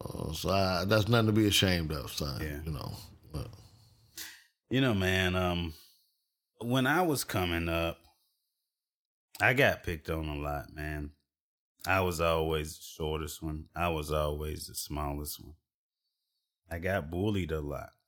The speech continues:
Speaker 2: And, um, I would come home crying a lot. And one day I came home crying, and my mama said, "Boy, you come home crying again.
Speaker 1: <laughs>
Speaker 2: Not taking up for yourself.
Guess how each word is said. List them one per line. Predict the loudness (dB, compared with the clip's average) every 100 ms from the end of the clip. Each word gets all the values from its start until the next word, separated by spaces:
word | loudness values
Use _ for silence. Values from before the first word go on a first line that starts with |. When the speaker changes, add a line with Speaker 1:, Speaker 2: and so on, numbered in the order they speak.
| _ _ _ _ -2
Speaker 2:
And, | 0 2 2
um, | 2 2 0 -6 -12 _ _ _ _ _ _ _ _ _ -2
I | 2
would | 2 2
come | 2 4
home | 2 2 2
crying | 4 6 6 4
a | 2
lot. | 0 -4 -8 _ _ _ _ _ _ _ _ _ -6
And | 0 2 2
one | 2 2
day | 2 2
I | 0
came | -2 -4 -2
home | -4 -4
crying, | -4 -2 0 0 -2
and | -2
my | -2
mama | -2 -2 -4 -4
said, | -2 0 2 0 -2 -10 _ _ _ _ _ -2
"Boy, | 2 4
you | 2 0
come | -2 -2
home | 0 -2 -2
crying | 0 2 2 0
again. | 0 2 4 4 2 -4 _ _ _ _ _ _ _ _
Speaker 1:
<laughs> | -4 -2 -2 0
Speaker 2:
Not | 4 4 4
taking | 2 2 2 2
up | 2 0
for | -2 -2
yourself. | -2 0 0 2 0 -4